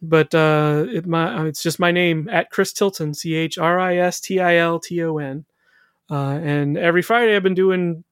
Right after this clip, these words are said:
Fringe Fridays, which if some of you may remember was, uh, the show moved to Friday, and a Fringe Friday was a way to just, for the fans to help promote the show and spread awareness to make sure that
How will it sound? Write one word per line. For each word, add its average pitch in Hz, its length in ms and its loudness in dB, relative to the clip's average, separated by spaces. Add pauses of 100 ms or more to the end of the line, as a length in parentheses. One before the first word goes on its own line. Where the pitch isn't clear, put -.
(100)
Fringe 190 400 -2
Fridays, 175 480 2
which 160 240 -4
if 151 120 -12 (100)
some 180 260 -4
of 160 120 -4
you 160 100 -4
may 156 160 2
remember 151 500 0
was, 143 320 -2 (560)
uh, 143 200 -2
the 139 120 -4
show 160 240 0
moved 156 280 0
to 139 60 -8
Friday, 151 560 2
and 143 160 -2
a 139 40 -6
Fringe 156 340 -4
Friday 151 340 2
was 147 160 0
a 143 100 0
way 143 420 -2
to 143 60 -2
just, 143 280 -6 (180)
for - 160 -2
the 143 80 0
fans 147 360 0
to 147 80 -8
help 147 220 -4
promote 147 340 0
the - 60 -8
show 147 320 0
and 147 120 -2
spread 147 240 -4
awareness 147 560 -2
to 202 160 -14 (480)
make 143 200 4
sure 151 320 -2
that 143 180 -4